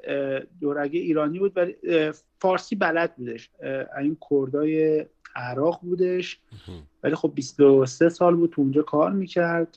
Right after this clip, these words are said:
Speaker 1: و ما با این یه جوری مثلاً آشنا شده بودیم. حالا بعضی موقع می‌اومد، اه، قاطی بچه‌ها صحبت می‌کردن و اینا. اه، یه روز داشت با یه دوست دیگه صحبت می‌کرد، من نفر سوم اونجا نشسته بودم، برگشت من گفت: «شما،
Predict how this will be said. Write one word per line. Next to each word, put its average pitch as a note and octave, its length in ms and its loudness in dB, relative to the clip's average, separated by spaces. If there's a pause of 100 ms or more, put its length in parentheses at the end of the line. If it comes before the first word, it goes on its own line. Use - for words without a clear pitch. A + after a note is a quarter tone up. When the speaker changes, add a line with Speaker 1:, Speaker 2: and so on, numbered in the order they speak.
(100)
Speaker 1:
و C3+ 380 -2 (640)
ما A3 60 6
با A3+ 120 6
این A#3 240 0
یه A3+ 120 2
جوری G#3 220 2
مثلاً G#3 240 -4
آشنا G3 360 -2
شده F3+ 260 -4
بودیم. E3 360 -2
حالا D#3 240 -2 (220)
بعضی D3+ 260 -2
موقع D3 240 0
می‌اومد، D3 360 0 (160)
اه، C3+ 280 0 (300)
قاطی C3 260 -6
بچه‌ها C#3 340 0
صحبت C3 480 2
می‌کردن C3 440 -4
و C3+ 40 2
اینا. D#3+ 300 2 (1120)
اه، C#3 380 6 (680)
یه E3+ 100 6
روز A3 260 2 (340)
داشت F#3+ 240 2
با E3+ 100 4
یه F#3+ 180 4 (460)
دوست E3+ 260 0
دیگه E3+ 300 4
صحبت D#3+ 480 0
می‌کرد، F3 180 0
من D#3+ 240 0
نفر C#3+ 300 0
سوم C#3 280 -2
اونجا E3 260 -6
نشسته E3 480 -10
بودم، F#3+ 280 -4
برگشت F3+ 380 -8
من A3 120 -2
گفت: A3 140 -4
«شما، F3+ 520 -2